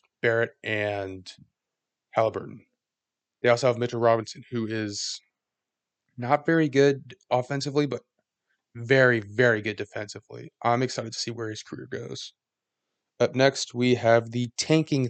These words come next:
Thunder at number twenty-eight. This is a full rebuild team. No one expects them to be good. They are building a team around Shai Gilgeous-Alexander,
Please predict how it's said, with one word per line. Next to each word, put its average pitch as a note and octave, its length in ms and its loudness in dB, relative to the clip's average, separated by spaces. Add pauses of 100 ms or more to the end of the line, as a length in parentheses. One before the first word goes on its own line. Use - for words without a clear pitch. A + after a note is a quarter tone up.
(140)
Thunder B2+ 320 6
at G#2+ 160 0
number A2 220 -2
twenty-eight. A2 640 -2 (840)
This C#3+ 260 2
is C3+ 100 0
a G#2 80 2
full G#2+ 260 -2
rebuild G#2 460 -2
team. G#2+ 500 -4
No D3 120 6
one B2+ 120 4
expects - 400 -4
them G2 200 -6
to - 100 -16
be G2+ 100 -8
good. A2 460 4 (640)
They B2+ 720 2
are B2+ 120 4
building D3 300 2
a A#2+ 140 -6
team A#2+ 320 -4
around G#2+ 320 -4
Shai A#2 260 0
Gilgeous-Alexander, G2+ 1160 -4